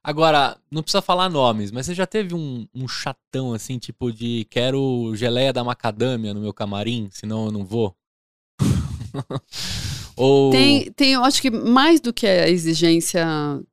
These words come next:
Speaker 2: de camarim, que isso tem muito
Speaker 1: Isso era
Speaker 2: folclore.
Speaker 1: post,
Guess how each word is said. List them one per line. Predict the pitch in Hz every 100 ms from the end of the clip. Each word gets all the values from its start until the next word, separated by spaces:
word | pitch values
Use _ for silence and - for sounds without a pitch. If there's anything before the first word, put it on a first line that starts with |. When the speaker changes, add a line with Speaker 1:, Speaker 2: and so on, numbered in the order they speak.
| _ _ _ _ _ _
Speaker 2:
de | - 185
camarim, | - 170 147 156 196 185
que | 170 170
isso | 160 160
tem | 170
muito | 165 185 160
Speaker 1:
Isso | 208
era | 226
Speaker 2:
folclore. | 190 196 185 165 -
Speaker 1:
post, | 156